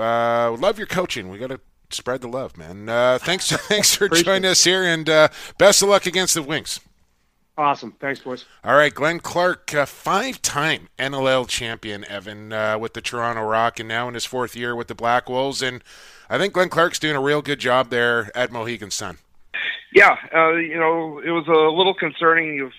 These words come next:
Speaker 3: with, you know, how few draft picks they got in the future or,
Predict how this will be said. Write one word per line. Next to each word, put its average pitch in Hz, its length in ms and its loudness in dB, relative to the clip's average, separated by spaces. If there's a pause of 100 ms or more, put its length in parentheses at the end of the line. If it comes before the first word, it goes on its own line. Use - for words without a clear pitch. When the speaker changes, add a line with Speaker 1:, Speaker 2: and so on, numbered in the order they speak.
Speaker 3:
with, 135 160 2 (500)
you 120 80 -4
know, 117 220 2
how 120 320 2
few 123 140 -6
draft 113 360 2
picks 135 220 -4
they 127 100 0
got 123 360 2
in 117 80 -12
the 110 40 -10
future 127 560 -2
or, 101 460 2